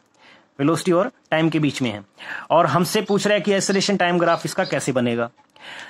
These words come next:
तो एक्सेलरेशन टाइम ग्राफ बनाने के लिए अपने को सबसे पहले अलग-अलग पॉइंट तक एक्सेलरेशन का पता होना चाहिए। जैसे मैं ओ से ए तक,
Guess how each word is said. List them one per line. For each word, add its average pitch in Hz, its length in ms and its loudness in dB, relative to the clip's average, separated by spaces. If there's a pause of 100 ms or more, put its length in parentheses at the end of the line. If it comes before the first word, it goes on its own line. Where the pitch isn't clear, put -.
(340)
तो 233 140 2
एक्सेलरेशन 220 680 0
टाइम 220 240 2
ग्राफ 190 220 4
बनाने 165 400 2
के 147 160 -2
लिए 147 440 2
अपने 196 540 0
को 185 260 0
सबसे 196 360 0
पहले 165 640 2
अलग-अलग 175 920 2
पॉइंट 151 360 0
तक 170 420 -2
एक्सेलरेशन 127 540 -4
का 135 160 -4
पता 117 260 -4
होना 104 200 -4
चाहिए। 101 400 -6 (800)
जैसे 175 260 0
मैं 214 160 4
ओ 196 200 2
से 208 140 0
ए 180 200 0
तक, 185 220 -2